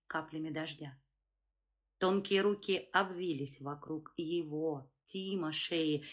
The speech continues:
и потянули вверх, а следом припухшие губы прижались к его рту в робком поцелуе, со вкусом её,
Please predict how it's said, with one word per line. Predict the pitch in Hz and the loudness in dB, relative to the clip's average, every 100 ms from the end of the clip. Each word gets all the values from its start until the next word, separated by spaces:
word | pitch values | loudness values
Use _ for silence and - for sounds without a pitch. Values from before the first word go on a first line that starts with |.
| - | -2
и | 214 185 | 2 2
потянули | - 226 247 247 247 | 2 4 6 8 8
вверх, | 247 185 170 151 - _ _ _ _ | 6 4 2 0 -4 _ _ _ _
а | 143 | -4
следом | - 147 165 175 147 131 - _ - | -4 -4 -6 -4 -6 -10 -14 _ 0
припухшие | - 240 247 320 - - 208 | 6 8 10 8 8 8 8
губы | 202 247 294 190 | 8 4 4 4
прижались | - 190 196 247 220 196 | 2 0 4 4 4 2
к | - | -4
его | 180 202 220 | -4 2 2
рту | 214 - 240 240 - - | 2 -2 -4 -4 -6 -8
в | - 190 | -2 2
робком | 214 226 - 202 196 | 2 2 -2 -6 -4
поцелуе, | - - 208 208 190 147 135 - _ | -2 0 2 2 0 0 -2 -10 _
со | - 190 | -4 -2
вкусом | 185 - 214 214 226 - | -2 -2 0 2 0 -2
её, | - 196 233 233 170 160 185 151 | -4 -4 -2 0 0 0 -2 -4